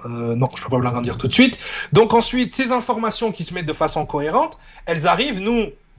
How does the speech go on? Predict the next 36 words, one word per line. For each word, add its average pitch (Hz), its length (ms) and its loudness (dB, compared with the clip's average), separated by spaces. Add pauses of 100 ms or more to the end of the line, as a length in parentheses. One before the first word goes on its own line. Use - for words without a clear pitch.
(120)
en 143 100 -8
tant 175 180 -4
qu'êtres - 300 -4
humains, 226 360 0 (260)
à 165 120 -2
notre 247 260 4
connaissance. 202 580 0
C'est - 140 -6
ce - 40 -8
qu'on 214 140 -2
appelle 233 280 2
la 214 100 0
science. - 400 -6 (340)
La 139 120 0
science, 294 500 0 (240)
c'est - 260 -4
la 220 140 0
connaissance 214 760 -2
des 185 240 0
informations 185 680 -2 (440)
qui 156 140 -2
sont 262 320 -2
générées 170 420 0
par 147 220 0
le 139 100 -2
Big 131 160 -8
Bang. 113 240 -8 (720)
Mais 156 80 2
j'ai 160 120 6
envie 202 260 2
de 170 40 -4
vous 196 140 -2
dire, 180 260 -4 (120)
est-ce 202 180 2
qu'on 196 240 -2 (160)
comprend - 540 2